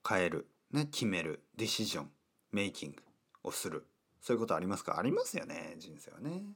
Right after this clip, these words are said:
というわけで、今日はそんな話をしてみました。えー、サインについて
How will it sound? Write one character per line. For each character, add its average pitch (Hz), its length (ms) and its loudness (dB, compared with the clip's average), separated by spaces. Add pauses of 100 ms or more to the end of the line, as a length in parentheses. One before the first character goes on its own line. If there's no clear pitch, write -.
(180)
と 147 120 -2
い 131 60 4
う 123 40 6
わ 123 80 6
け - 100 -6
で、 - 80 -14 (280)
今 104 120 2
日 76 60 -2
は 95 260 -4 (440)
そ 240 140 10
ん 240 40 12
な 220 80 10
話 202 260 4
を 107 60 6
し - 40 -4
て 107 120 -2
み 95 80 2
ま 92 100 0
し - 80 -6
た。 - 100 -8 (1200)
え 76 1080 -10
ー、 - 40 -20
サ - 280 -8
イ 101 120 -8
ン 80 100 -8
に 73 140 -16
つ - 120 -20
い - 40 -20
て - 160 -20